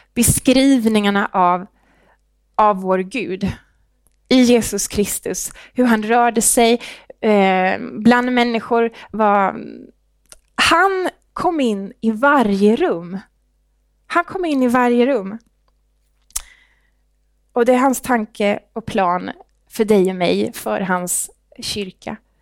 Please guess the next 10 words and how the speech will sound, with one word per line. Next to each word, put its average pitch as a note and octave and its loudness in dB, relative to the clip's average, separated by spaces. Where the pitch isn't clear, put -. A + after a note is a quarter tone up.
Och A3+ -4
Gud C#4+ -2
förlorade C4+ 0
inte A3+ -2
sig G3 -4
själv - -2
när G3 2
han F#3 -2
kom F#3 -10
ner F3 -6